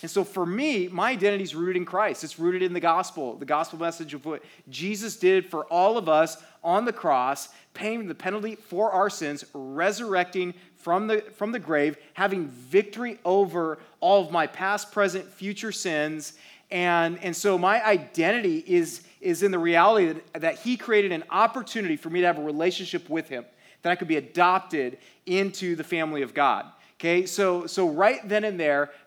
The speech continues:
based upon that decision to receive him as my Lord and Savior, my,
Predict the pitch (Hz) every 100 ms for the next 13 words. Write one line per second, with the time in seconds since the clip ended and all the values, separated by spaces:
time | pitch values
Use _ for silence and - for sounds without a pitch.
0 | 135 175 220 214 254 - 202 175 190 170
1 | 156 - 240 190 160 143 156 151 - 220
2 | 233 208 196 165 180 175 170 160 170 165
3 | 143 185 196 151 135 - - - 151 190
4 | 277